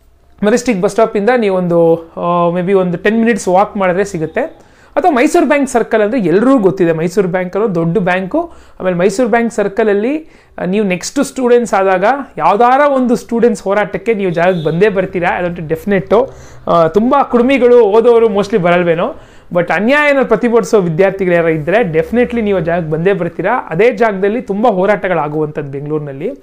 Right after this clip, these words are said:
ವಿದ್ಯಾರ್ಥಿ ಹೋರಾಟಗಳು, ಜನಪರ ಹೋರಾಟಗಳು ಅಲ್ಲೂ ಆಗುತ್ತೆ, ಫ್ರೀಡಮ್ ಪಾರ್ಕಲ್ಲೂ ಆಗುತ್ತೆ. But ಆ ಜಾಗ ಜ-, ಆಗ್ತಾನೆ ಇರುತ್ತೆ ಹೋರಾಟಗಳು. So, ಆ, ಆ, ಆ ಒಂದು ಮೈಸೂರು ಬ್ಯಾಂಕಿಂದ ಸ್ವಲ್ಪ ಕೆಳಗಡೆ ಹೋದ್ರೆ, ಆ ಒಂದು ಮೈಸೂರು ಬ್ಯಾಂಕಿಂದ ಸ್ವಲ್ಪ ಕೆಳಗಡೆ ನೀವು ಹೋದ್ರೆ, ಅಂದರೆ ಅಲ್ಲೇ ಅದೇ ರೋಡಲ್ಲೇ,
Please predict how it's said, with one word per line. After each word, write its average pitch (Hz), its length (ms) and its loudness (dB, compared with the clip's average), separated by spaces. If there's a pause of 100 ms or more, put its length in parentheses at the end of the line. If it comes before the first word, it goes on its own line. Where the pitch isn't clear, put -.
(280)
ವಿದ್ಯಾರ್ಥಿ 185 360 0
ಹೋರಾಟಗಳು, 156 540 -2
ಜನಪರ 175 340 -4
ಹೋರಾಟಗಳು 160 580 -2
ಅಲ್ಲೂ 240 240 2
ಆಗುತ್ತೆ, 190 340 -2
ಫ್ರೀಡಮ್ 269 280 0
ಪಾರ್ಕಲ್ಲೂ 196 340 -2
ಆಗುತ್ತೆ. 143 260 -6
But 240 220 -2
ಆ 208 80 0
ಜಾಗ 226 240 0 (580)
ಜ-, 196 60 -4
ಆಗ್ತಾನೆ 233 440 -2
ಇರುತ್ತೆ 160 240 -2
ಹೋರಾಟಗಳು. 165 680 -4 (340)
So, 262 60 4
ಆ, 262 360 0
ಆ, 175 440 2 (140)
ಆ 240 120 4
ಒಂದು 277 160 2
ಮೈಸೂರು 277 360 2
ಬ್ಯಾಂಕಿಂದ 208 580 -2
ಸ್ವಲ್ಪ 311 380 0 (260)
ಕೆಳಗಡೆ 196 280 2
ಹೋದ್ರೆ, 165 300 0
ಆ 170 80 2
ಒಂದು 185 140 0
ಮೈಸೂರು 196 300 2
ಬ್ಯಾಂಕಿಂದ 196 360 0
ಸ್ವಲ್ಪ 285 340 0
ಕೆಳಗಡೆ 202 400 -2
ನೀವು 170 460 -4
ಹೋದ್ರೆ, 175 520 -2
ಅಂದರೆ 214 160 2
ಅಲ್ಲೇ 214 200 4
ಅದೇ 202 200 4
ರೋಡಲ್ಲೇ, 196 600 2